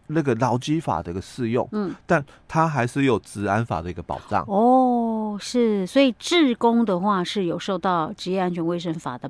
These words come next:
Speaker 2: 保障的。
Speaker 1: 哎，对。
Speaker 2: 他唯一差在他没有劳基法的保障。
Speaker 1: 哎，对，对。
Speaker 2: 老师，你刚刚讲到说那个，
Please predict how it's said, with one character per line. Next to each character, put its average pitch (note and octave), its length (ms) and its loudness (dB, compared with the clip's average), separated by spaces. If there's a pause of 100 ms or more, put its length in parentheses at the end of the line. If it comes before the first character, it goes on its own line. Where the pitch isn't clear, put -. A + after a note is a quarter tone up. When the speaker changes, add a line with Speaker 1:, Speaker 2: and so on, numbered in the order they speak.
Speaker 2:
保 C3 360 -6
障 F3+ 280 -4 (120)
的。 - 80 -12
Speaker 1:
哎， D#3+ 200 4 (120)
对。 C#3+ 240 4
Speaker 2:
他 G#3+ 80 2
唯 G3+ 160 0
一 - 20 2
差 F#3+ 240 -4
在 F#3+ 100 -2
他 F3 140 -4
没 E3 140 2
有 D3+ 200 -2 (600)
劳 D3 400 -6
基 E3+ 280 -8
法 - 240 -12 (120)
的 B2 180 2
保 A2 300 0
障。 A#2 240 -4
Speaker 1:
哎， - 40 -14
对， G2+ 120 -2
对。 F2 40 -10 (640)
Speaker 2:
老 F#3 60 -6
师， C#4+ 140 4
你 B3+ 100 8
刚 A#3+ 120 2
刚 B3 80 4
讲 F3 160 0
到 G3 100 0
说 G#3 160 -2
那 G3+ 100 0
个， F3+ 240 -2